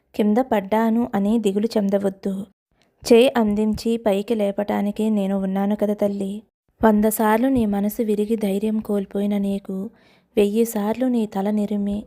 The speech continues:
నీకు ధైర్యం చెప్పేందుకు నేను ఉన్నానమ్మా.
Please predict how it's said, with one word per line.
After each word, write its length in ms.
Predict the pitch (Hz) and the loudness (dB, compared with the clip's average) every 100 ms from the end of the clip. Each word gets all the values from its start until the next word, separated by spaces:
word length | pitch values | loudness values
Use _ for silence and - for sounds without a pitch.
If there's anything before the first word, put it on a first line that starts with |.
| - 220 | -8 -2
నీకు 220 | 214 220 | 0 0
ధైర్యం 400 | 196 196 202 220 | 2 2 2 2
చెప్పేందుకు 640 | 226 208 - 220 220 226 | 2 0 0 0 0 2
నేను 220 | 220 208 185 | 2 2 -2
ఉన్నానమ్మా. 600 | 185 190 208 208 190 | -2 0 0 0 -2